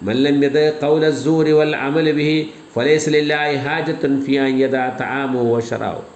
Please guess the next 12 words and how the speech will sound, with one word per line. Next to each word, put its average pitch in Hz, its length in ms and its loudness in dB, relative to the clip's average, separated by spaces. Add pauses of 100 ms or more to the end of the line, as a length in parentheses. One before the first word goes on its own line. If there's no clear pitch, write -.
(120)
വ - 100 -14
ശറാബുഹു." 117 600 -4 (500)
ആരെങ്കിലും, 156 580 0 (580)
ഏഹ്, 104 500 0 (100)
ഖൗല 156 320 0
അസ്സൂർ, 135 540 2 (300)
മോശമായ 151 600 0
വാക്കും 143 480 -2 (400)
മോശമായ 151 540 0
പ്രവൃത്തിയും 156 720 0
ഉപേക്ഷിക്കുന്നില്ല 151 880 2 (140)
എങ്കിൽ 120 360 0